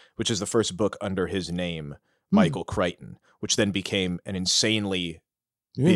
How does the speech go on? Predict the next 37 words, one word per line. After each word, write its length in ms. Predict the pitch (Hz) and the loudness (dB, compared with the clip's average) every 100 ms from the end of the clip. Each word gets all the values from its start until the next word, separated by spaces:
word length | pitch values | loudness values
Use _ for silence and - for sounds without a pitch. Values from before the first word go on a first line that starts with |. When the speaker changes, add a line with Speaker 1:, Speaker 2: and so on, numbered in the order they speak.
| 101 | 4
Speaker 1:
big 100 | 90 | 0
movie. 340 | 92 110 104 127 | 2 4 4 2
Speaker 2:
Yeah. 80 | 175 | 2
Speaker 1:
He's 180 | - | 2
twenty-six 720 | - - 135 143 - - - 110 | 0 2 2 4 4 2 2 2
years 260 | 104 90 | 0 0
old. 400 | 95 98 - - - - - | 0 -2 -4 -16 -20 -18 -2
The 60 | 104 | 4
movie 220 | 110 104 | 4 4
came 220 | - 92 | 2 0
out 160 | 92 - | -2 -4
two 180 | 120 | -4
years 340 | 95 92 85 78 | -2 0 -2 -4
later. 400 | 85 - - 57 | -2 -2 -4 -4
Speaker 2:
Whoa. 840 | - 131 131 120 110 85 62 50 - _ _ | 2 6 6 6 4 2 0 -4 -8 _ _
Speaker 1:
So 600 | - - 127 107 98 90 - _ _ _ - | 2 8 10 10 8 2 -6 _ _ _ 2
this 240 | 135 143 | 6 8
is 120 | 123 92 | 6 4
where 260 | 98 92 | 2 2
we 140 | 92 92 | 2 0
have 120 | 95 | 0
another 300 | 90 95 90 _ _ _ _ - | 0 0 -2 _ _ _ _ -4
famous 400 | 110 98 95 - | -2 0 0 0
name 280 | 101 98 95 | 0 -2 -2
from 240 | 98 92 | -4 -2
media, 520 | 101 101 92 87 85 - | 0 0 0 -4 -4 -8
which 260 | - - | -8 -6
comes 260 | - 95 90 | -2 -2 -2
in, 100 | 95 | -2
which 140 | 92 | -4
is 80 | 98 | -2
Steven 360 | - 123 107 92 | 0 0 0 0
Spielberg. 580 | - - 113 87 - - | 0 4 2 2 -2 4
Speaker 2:
Bum, 200 | 117 107 | 6 6
ba, 60 | 110 | 4
da, 80 | 117 | 8
ba. 1080 | 160 151 151 151 151 156 151 151 151 151 | 10 10 10 10 10 8 6 6 4 2